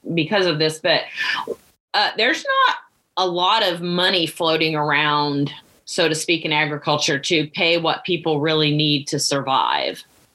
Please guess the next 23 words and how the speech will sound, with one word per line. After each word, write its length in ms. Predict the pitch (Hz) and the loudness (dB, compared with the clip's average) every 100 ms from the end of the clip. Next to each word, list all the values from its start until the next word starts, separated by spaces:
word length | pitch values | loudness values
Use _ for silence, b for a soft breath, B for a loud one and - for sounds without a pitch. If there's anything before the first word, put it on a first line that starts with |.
| _ | _
in 140 | 175 156 | -2 0
my 140 | 135 | 0
opinion. 440 | 120 143 - 60 - - B B B - - | -2 -6 -4 -6 -6 -12 B B B -10 -4
Um, 400 | 202 180 160 147 | 0 0 0 -2
it's, 300 | 220 294 - - - | -2 0 -2 -4 0
it's 260 | 349 - | 0 0
tough 360 | - 320 285 - | -2 0 2 0
to 60 | 440 | -6
pay 240 | - 214 180 | 0 0 2
what 220 | 175 151 | 0 0
other 220 | 165 175 165 | 0 0 -2
companies 580 | 185 185 185 160 147 | -2 -2 0 0 2
are 100 | 156 | 2
willing 320 | 147 156 147 139 | 2 2 2 0
to 120 | 143 | -6
pay 320 | - 180 151 | 0 2 2
to 80 | 139 | 2
get 240 | 151 139 | -2 0
people 300 | - 156 151 | -2 0 -2
to 140 | 143 147 | -2 -4
do 500 | 151 147 139 135 - _ - | 0 2 2 0 -6 _ -6
manual 600 | 190 302 554 392 165 131 | -2 0 0 0 0 0
labor. 800 | 139 185 269 - - - - | 0 0 0 -4 -4 -4 -4